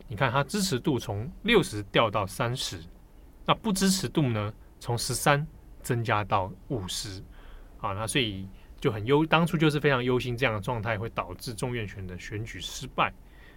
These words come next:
啊，那才有了后来这个总-，总裁选了。好，那虽然现在岸田文雄的这个整体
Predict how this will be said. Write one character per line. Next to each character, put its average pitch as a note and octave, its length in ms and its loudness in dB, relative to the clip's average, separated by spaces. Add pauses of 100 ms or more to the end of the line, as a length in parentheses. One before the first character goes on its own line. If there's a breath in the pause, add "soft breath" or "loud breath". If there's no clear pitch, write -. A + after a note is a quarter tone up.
(140 soft breath)
啊， A2 120 -6
那 A#2 120 -2
才 A2+ 200 -4
有 A2 160 -2
了 F#2+ 40 -2
后 B2 140 0
来 F#2+ 220 -2
这 A#2 120 -8
个 G2+ 80 -6
总-， C#3+ 320 -2
总 G2+ 240 -8
裁 G2+ 200 -6
选 G#2 260 -4
了。 - 80 -18 (840 soft breath)
好， - 240 6
那 A3 120 8
虽 C#4+ 220 6
然 G3+ 180 8
现 G3 160 2
在 G#3+ 120 6
岸 G#3 180 4
田 C#3+ 260 4
文 C3+ 200 4
雄 A2+ 320 0
的 A2+ 280 0 (360 soft breath)
这 - 100 -2
个 C#3+ 160 4
整 F#3+ 340 4
体 G2 380 -4